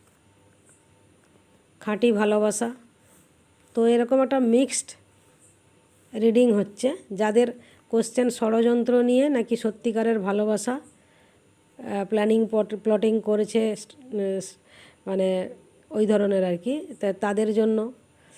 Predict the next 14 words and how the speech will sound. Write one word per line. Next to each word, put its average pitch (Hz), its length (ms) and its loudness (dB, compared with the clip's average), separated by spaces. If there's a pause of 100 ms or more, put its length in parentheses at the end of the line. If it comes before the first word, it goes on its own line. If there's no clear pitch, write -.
(320)
এটা 208 500 -2 (400)
শত্রুতা 214 560 -2
কি 220 180 -4
করেছে 214 580 0 (480)
কি 220 80 2
না, 214 280 -2 (760)
তার 185 260 -4 (720)
পরিবর্তন 214 680 0
কি 220 160 -2
না, 220 180 -2 (140)
এই 185 240 -2
আর 170 200 -4
কি। 165 140 -10 (3000)
ওহো, 202 800 -2